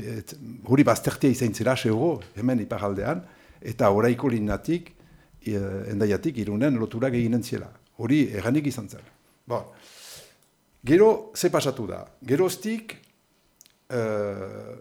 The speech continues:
Bordele Tolosa eta Bordele Akize arte hortan, horgo elkarte gehienek,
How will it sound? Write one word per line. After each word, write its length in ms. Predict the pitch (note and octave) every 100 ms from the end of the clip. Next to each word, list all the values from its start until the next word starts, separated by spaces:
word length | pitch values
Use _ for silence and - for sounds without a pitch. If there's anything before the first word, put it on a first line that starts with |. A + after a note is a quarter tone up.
| -
Bordele 680 | B2 C3+ C#3 D#3+ D#3 C#3+ G#2+
Tolosa 360 | - C3+ C#3 C3+
eta 140 | A#2+
Bordele 340 | A2 A#2+ C#3 C3+
Akize 300 | A#2+ C3 A#2+
arte 240 | - C3
hortan, 480 | A#2 - D3+ G3+ G#3+ - _ _ _ _ _ - _ _ _ _ -
horgo 380 | D3 D#3+ F#3+ A#2+
elkarte 460 | G#2+ - - D3+
gehienek, 680 | B2 B2+ C3+ D3+ F#3+ F#3+